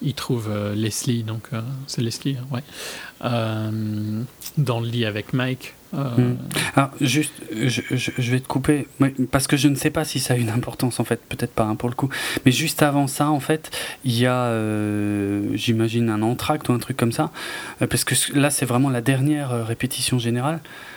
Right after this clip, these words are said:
Speaker 2: C'est pas
Speaker 1: Mhm.
Speaker 2: la... Ah non, c'est peut-être la première, même,
Speaker 1: Non, non,
Speaker 2: là.
Speaker 1: c'est
Speaker 2: Oui,
Speaker 1: la
Speaker 2: là, c'est
Speaker 1: première.
Speaker 2: la première,
Speaker 1: Ouais,
Speaker 2: oui,
Speaker 1: ouais.
Speaker 2: oui. Et, euh,
Speaker 1: Enfin, en tout cas, c'est là où il y a la critique.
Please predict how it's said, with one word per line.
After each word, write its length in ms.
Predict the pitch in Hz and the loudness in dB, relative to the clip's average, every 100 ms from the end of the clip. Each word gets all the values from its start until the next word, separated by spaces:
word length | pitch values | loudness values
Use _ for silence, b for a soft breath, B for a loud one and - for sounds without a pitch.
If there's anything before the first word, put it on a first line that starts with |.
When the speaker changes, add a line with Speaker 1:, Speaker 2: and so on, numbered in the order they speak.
| B B B | B B B
Speaker 2:
C'est 200 | - 143 | 0 4
pas 80 | 127 | 4
Speaker 1:
Mhm. 40 | |
Speaker 2:
la... 60 | 123 - - - - - - | 0 -6 -20 -20 -20 -20 0
Ah 60 | 135 | 4
non, 120 | 170 | 4
c'est 120 | - | 2
peut-être 200 | - 160 | -4 -2
la 60 | - | -2
première, 380 | - 135 156 147 | 2 2 2 2
même, 100 | 127 | 4
Speaker 1:
Non, 100 | 196 | 6
non, 80 | 113 | 4
Speaker 2:
là. 40 | |
Speaker 1:
c'est 180 | - 151 | 2 4
Speaker 2:
Oui, 60 | |
Speaker 1:
la 60 | 131 | 4
Speaker 2:
là, 60 | 127 | 2
c'est 60 | |
Speaker 1:
première. 180 | 131 123 | 0 2
Speaker 2:
la 60 | 131 | 2
première, 300 | - 123 110 | 2 2 4
Speaker 1:
Ouais, 100 | 123 | 2
Speaker 2:
oui, 60 | 131 | 2
Speaker 1:
ouais. 60 | - B B B B B | 0 B B B B B
Speaker 2:
oui. 60 | 131 | 4
Et, 140 | 127 123 | 4 4
euh, 640 | 117 113 117 113 113 110 | 2 2 2 2 2 4
Speaker 1:
Enfin, 140 | 165 | 4
en 100 | 156 | 4
tout 100 | 156 | 0
cas, 160 | 156 180 | 0 0
c'est 160 | - | 0
là 160 | 139 131 | 0 0
où 40 | 127 | 0
il 40 | |
y 40 | |
a 20 | 117 | 0
la 100 | 113 | -2
critique. 380 | - 117 127 | -4 -10 -10